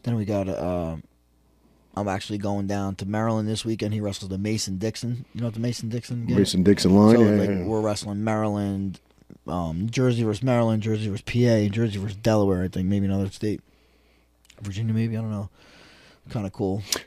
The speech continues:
Speaker 2: Top three, I saw this on another podcast, and I forget who they said, I, I, because I'm not a wrestling guy. They didn't have it when I was, they didn't offer it anywhere near where I grew up, but top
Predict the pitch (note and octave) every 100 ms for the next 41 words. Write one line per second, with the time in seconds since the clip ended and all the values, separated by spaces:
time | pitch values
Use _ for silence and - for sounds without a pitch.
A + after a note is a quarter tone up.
0 | - D3+ D#3+ F3 - D#3 C#3+ C3+ B2 B2
1 | C3 D#3 C3 G2+ G#2+ G2 G2+ F2+ G2 F2+
2 | G2 F2+ G2 F#2 G2 G2 G2+ F#2 - G2
3 | F#2+ G2 - G#2 - F#2+ G2+ G2+ G2 F#2+
4 | F2+ F2+ F2 F2 D#2+ E2 F2 F2+ - F#2
5 | F2 - E2+ E2+ E2 D2 F2 F2 - F#2
6 | F2 D#2+ E2 - B2 G#2 F2+ F2+ F#2 E2+
7 | F2+ F#2+ D#2+ D#2+ - G2+ - - - -
8 | - _ - C3 B2+ -